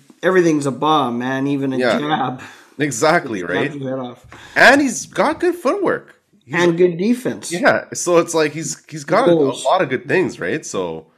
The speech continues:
Speaker 1: He's a well-rounded guy, right?
Speaker 2: Yeah, man, he's, he's really good.
Speaker 1: Yeah.
Speaker 2: Also, you know another boxer who wasn't mentioned, uh, Dillian Whyte.
Speaker 1: Yeah, Dillian Whyte in the heavyweights. That guy
Speaker 2: Yeah.
Speaker 1: can punch, like, who
Speaker 2: Yeah, man.
Speaker 1: did he
Speaker 2: He
Speaker 1: just
Speaker 2: could
Speaker 1: fought?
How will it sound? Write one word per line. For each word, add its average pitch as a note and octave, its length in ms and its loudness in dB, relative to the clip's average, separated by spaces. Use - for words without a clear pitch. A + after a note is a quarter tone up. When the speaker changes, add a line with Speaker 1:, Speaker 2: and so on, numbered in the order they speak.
Speaker 1:
He's - 80 -18
a D#3 40 -4
well-rounded D3 680 2
guy, C3+ 260 -4
right? A#2 200 -6
Speaker 2:
Yeah, C3+ 300 4
man, F2 340 -6
he's, G#2 220 -12
he's A#2 180 -16
really G#2 300 -4
good. E2 280 -10
Speaker 1:
Yeah. D3 120 -16
Speaker 2:
Also, F#3+ 240 0
you E3+ 120 4
know C4 120 6
another A3+ 240 4
boxer D3+ 360 2
who B2 60 -2
wasn't G2 220 -4
mentioned, F2+ 380 -8
uh, F2 260 -4
Dillian B2 400 -4
Whyte. A2 320 -4
Speaker 1:
Yeah, F#3+ 200 -6
Dillian G3 420 0
Whyte A#3 160 0
in F3+ 60 -2
the D#3 80 0
heavyweights. E3+ 480 0
That G3+ 160 -6
guy A3 120 0
Speaker 2:
Yeah. G#3 60 -2
Speaker 1:
can D3 200 -10
punch, G#3 340 -6
like, C#3+ 200 -6
who C4+ 100 4
Speaker 2:
Yeah, D#4+ 120 8
man. C#4+ 360 -4
Speaker 1:
did B3+ 100 -2
he A#3+ 80 -2
Speaker 2:
He B3 60 0
Speaker 1:
just A#3 160 0
Speaker 2:
could - 100 -12
Speaker 1:
fought? A3+ 460 -6